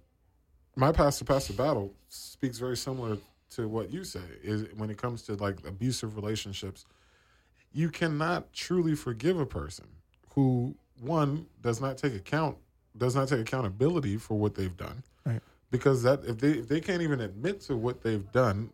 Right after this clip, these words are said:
Speaker 1: then that doesn't give me any security that they won't do it again because they never even saw it was wrong.
Speaker 2: Right.
Speaker 1: And then second was that, um, you are still in possession of the benefits of the crime.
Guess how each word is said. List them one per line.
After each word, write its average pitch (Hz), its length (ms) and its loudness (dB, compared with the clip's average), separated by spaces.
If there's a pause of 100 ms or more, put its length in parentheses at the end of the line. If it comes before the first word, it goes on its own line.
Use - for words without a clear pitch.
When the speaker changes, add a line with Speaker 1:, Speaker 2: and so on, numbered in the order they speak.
Speaker 1:
then 127 160 4
that 147 140 2
doesn't 143 280 0
give 127 200 0
me 165 320 0
any 208 220 -4
security 143 580 -2
that 131 160 2
they 131 80 2
won't 120 220 2
do 107 140 2
it 107 60 2
again 139 360 0
because 104 220 0
they 120 80 4
never 104 200 4
even 101 160 0
saw 98 260 -6
it 90 80 -6
was 92 180 -14
wrong. 95 260 -2 (180)
Speaker 2:
Right. 120 200 -2 (540)
Speaker 1:
And 120 100 -6
then 127 160 4
second - 560 -4 (120)
was 110 340 0
that, 110 180 2
um, 101 340 -2 (2250)
you 151 380 4
are 120 160 2
still 156 760 0
in 156 200 0
possession 113 840 -2 (760)
of 120 220 2
the 113 100 2
benefits 135 640 -2
of 92 100 -8
the 95 80 -16
crime. - 300 -12